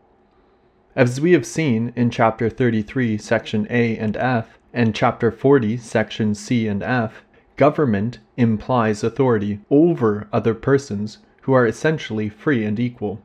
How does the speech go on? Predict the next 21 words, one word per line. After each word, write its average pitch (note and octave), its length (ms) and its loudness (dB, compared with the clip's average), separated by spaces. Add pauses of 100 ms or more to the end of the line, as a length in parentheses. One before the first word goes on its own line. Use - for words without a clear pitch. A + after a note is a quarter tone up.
(460)
Consequently, C3 960 -2 (400)
one, A#2+ 480 0 (260)
political C3+ 540 4
authority C3 420 2
is G#2+ 160 -4
received A#2+ 560 -4
from C3+ 400 -2
God, G#2 380 -2 (320)
since - 280 -2
no B2 160 4
man A#2+ 280 0
has A2+ 180 -4
the A#2 140 -2
intrinsic A2 580 -2
power A2 380 -2
to B2 160 -8
give A#2 240 2
himself A#2+ 760 -2
authority A#2 480 0
over G#2 300 -2
others. A#2 500 -4